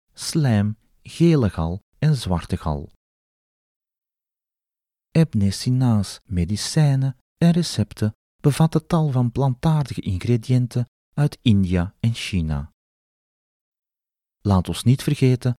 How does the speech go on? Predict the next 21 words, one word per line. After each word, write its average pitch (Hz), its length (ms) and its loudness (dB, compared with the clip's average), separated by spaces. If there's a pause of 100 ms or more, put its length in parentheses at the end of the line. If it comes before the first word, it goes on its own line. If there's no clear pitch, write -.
(180)
dat - 160 -8
de - 160 -8
oude 120 400 2
Iraanse 135 540 -2
steden 107 560 -2 (260)
werden 117 360 -2
aangedaan 101 680 0 (320)
door 127 200 0
handelaars 92 760 0 (140)
op 117 160 -4
de 127 100 0
drukke 101 280 -2
handelsroutes. 101 960 -4 (1800)
Ibn 120 360 2
Sina's 110 680 0
kanon 135 520 2 (400)
zou 110 260 2
zo'n 101 180 2
duizendvijfhonderd 131 1040 -2
jaar 131 280 0
lang 95 260 2